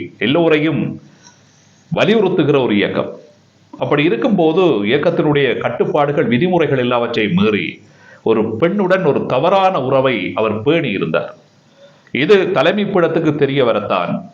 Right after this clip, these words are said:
அவரை இயக்கத்திலிருந்து வெளியேற்றினார்கள். அவர் இயக்கத்திலிருந்து வெளியேறி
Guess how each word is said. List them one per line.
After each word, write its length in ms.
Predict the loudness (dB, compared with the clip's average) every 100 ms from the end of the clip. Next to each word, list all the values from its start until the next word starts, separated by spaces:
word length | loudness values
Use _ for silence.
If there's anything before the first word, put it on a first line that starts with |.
| _
அவரை 340 | -2 0 2 2 0
இயக்கத்திலிருந்து 800 | -2 0 -2 0 0 0 2 2 2 0 -4 -12 _ _ -2
வெளியேற்றினார்கள். 760 | 0 2 0 0 -2 -4 -10 -12 -18 _ _ _ _ _ _ _
அவர் 260 | -2 0 0
இயக்கத்திலிருந்து 720 | 2 0 0 0 2 2 2
வெளியேறி 580 | 2 2 2 2 0